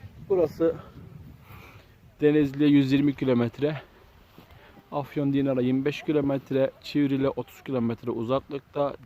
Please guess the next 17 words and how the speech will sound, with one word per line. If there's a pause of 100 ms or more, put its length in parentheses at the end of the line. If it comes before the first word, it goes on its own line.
Dinar
ile (180)
Çivril
arasında
bir (800)
eski
nahiye,
şimdi (380)
bir
mahalle. (1700)
Şelalesi
ile, (1200)
Akçayı
ile (2000)
güzel
bir
yer.